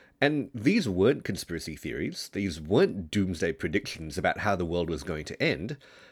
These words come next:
but these were life-giving messages of how the, the book showed Christians how to live well,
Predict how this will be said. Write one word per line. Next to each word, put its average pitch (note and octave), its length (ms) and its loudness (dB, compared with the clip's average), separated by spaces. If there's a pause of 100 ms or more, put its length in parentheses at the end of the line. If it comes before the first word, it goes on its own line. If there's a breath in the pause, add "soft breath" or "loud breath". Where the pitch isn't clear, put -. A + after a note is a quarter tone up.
but B2 140 4
these F3+ 220 4
were E3 80 4
life-giving C3+ 760 2
messages G#2+ 520 -2
of F2+ 360 -2 (220)
how A2 140 2
the, G2 280 -2
the G2+ 120 0
book B2 420 6
showed D3 420 4 (320)
Christians D#2+ 520 -2
how F2+ 140 -4
to F2+ 120 -4
live E2+ 380 0
well, E2 400 0